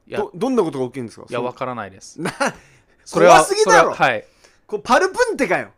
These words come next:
Speaker 1: 起きてからの楽しみですね。
Speaker 2: 明日起きた時に、そのビービーエーに何が起きてるかってことですね。
Speaker 1: はい、そうですね。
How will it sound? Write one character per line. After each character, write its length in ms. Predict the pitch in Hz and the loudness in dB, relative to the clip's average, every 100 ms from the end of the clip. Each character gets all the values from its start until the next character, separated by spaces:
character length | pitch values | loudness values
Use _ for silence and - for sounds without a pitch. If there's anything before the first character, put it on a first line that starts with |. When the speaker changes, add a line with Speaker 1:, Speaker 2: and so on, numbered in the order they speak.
| 190 | -4
Speaker 1:
起 80 | - | -2
き 40 | |
て 120 | - | -6
か 140 | 170 139 | -2 0
ら 80 | 117 | -2
の 240 | 107 101 _ | -4 -12 _
楽 200 | 131 117 | -10 -10
し 120 | - | -12
み 100 | 117 | -16
で 80 | 98 | -16
す 120 | - | -20
ね。 200 | - 104 - | -20 -12 -6
Speaker 2:
明 80 | |
日 40 | 196 | -6
起 280 | - 269 269 | 2 2 2
き 60 | |
た 120 | 262 180 | -2 -6
時 180 | 165 | -8
に、 140 | 151 143 _ | -10 -14 _
そ 140 | - 185 | -12 -6
の 160 | 175 170 - | -6 -8 -16
ビ 220 | 170 196 | -10 -8
ー 20 | |
ビ 100 | 190 | -2
ー 60 | 208 | 0
エ 20 | |
ー 40 | |
に 80 | 151 | 0
何 180 | 170 175 | -2 -2
が 80 | 156 | -2
起 60 | |
き 40 | 160 | -4
て 80 | 156 | -6
る 80 | |
か 80 | 120 | -8
っ 40 | 110 | -14
て 80 | |
こ 40 | 110 | -14
と 80 | 110 | -16
で 60 | |
す 60 | 113 | -16
ね。 60 | |
Speaker 1:
は 180 | 117 139 | -6 -6
い、 40 | 113 | -6
そ 140 | 131 | -10
う 60 | 107 | -14
で 20 | |
す 80 | - | -18
ね。 180 | - | -20